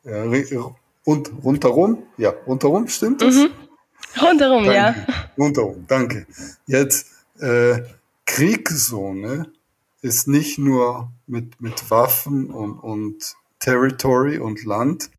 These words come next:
Speaker 1: sondern sie ist schon längst im digitalen Bereich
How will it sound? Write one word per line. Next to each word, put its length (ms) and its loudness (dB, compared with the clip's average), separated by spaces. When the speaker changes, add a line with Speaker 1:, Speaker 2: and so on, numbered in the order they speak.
Speaker 1:
sondern 460 -4
sie 160 -6
ist 160 -6
schon 220 -4
längst 580 2
im 180 -2
digitalen 720 0
Bereich 580 -8